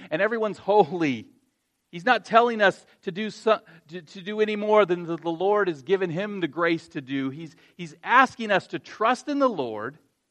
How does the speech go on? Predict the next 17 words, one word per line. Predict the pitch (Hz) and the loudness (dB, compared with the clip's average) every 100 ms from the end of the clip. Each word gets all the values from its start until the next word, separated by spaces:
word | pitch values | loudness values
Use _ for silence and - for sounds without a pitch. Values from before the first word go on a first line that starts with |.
| _ _ _ _ _ _ _ _ _ _ _ _ | _ _ _ _ _ _ _ _ _ _ _ _
and | 175 | -8
to | 170 | 0
have | 202 208 | 4 4
an | 202 | 2
eternal | 185 - 233 262 262 | -2 -4 -4 -4 -4
perspective | 214 - - 196 - 185 | -6 -4 -2 -2 -2 -4
of | 175 | -4
thanksgiving, | - 180 156 - 175 156 135 | -2 -4 -4 -4 -2 -2 -6
to | 151 - | -10 -4
always | 147 185 240 202 | -2 -2 -4 -8
be | 226 | -10
thankful | - 151 135 139 139 | -6 -4 -4 -10 -18
for | 139 - | -18 -10
everything | 190 208 185 135 123 110 123 - _ - | -4 -2 -4 -6 -8 -12 -12 -18 _ -8
in | 147 | -2
all | 147 139 | 0 0
circumstances. | 139 165 160 143 - 127 107 92 95 85 _ | -2 -6 -6 -10 -10 -10 -10 -12 -20 -20 _